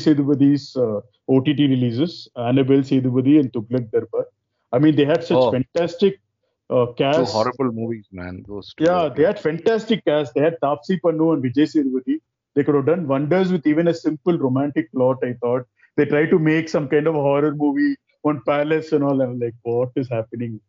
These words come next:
Speaker 1: I
Speaker 2: How,
Speaker 1: mean,
Speaker 2: how
Speaker 1: really.
Speaker 2: could, how can you even imagine a romantic plot on Annabelle Sethupathi? It's
Speaker 1: <laughs> I'm, I'm saying that, uh,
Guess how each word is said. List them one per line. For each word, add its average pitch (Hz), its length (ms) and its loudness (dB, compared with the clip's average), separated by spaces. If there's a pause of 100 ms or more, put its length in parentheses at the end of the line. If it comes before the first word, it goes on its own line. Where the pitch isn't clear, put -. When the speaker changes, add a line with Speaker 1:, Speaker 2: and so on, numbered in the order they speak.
Speaker 1:
I 143 60 -4
Speaker 2:
How, 165 60 0
Speaker 1:
mean, 190 220 -2
Speaker 2:
how 151 120 0
Speaker 1:
really. 214 160 -4 (140)
Speaker 2:
could, 240 200 -10 (120)
how 180 180 -4
can 254 240 -2
you 240 240 -4
even 190 260 -8
imagine 156 460 -6
a 151 60 -4
romantic 139 520 -6
plot 131 260 -2
on 120 220 -4
Annabelle 113 420 -6 (100)
Sethupathi? 90 560 -10 (120)
It's 622 260 -6
Speaker 1:
<laughs> - 600 -10
I'm, 247 160 -2
I'm 233 120 2
saying 262 380 4
that, 247 300 2
uh, 156 220 2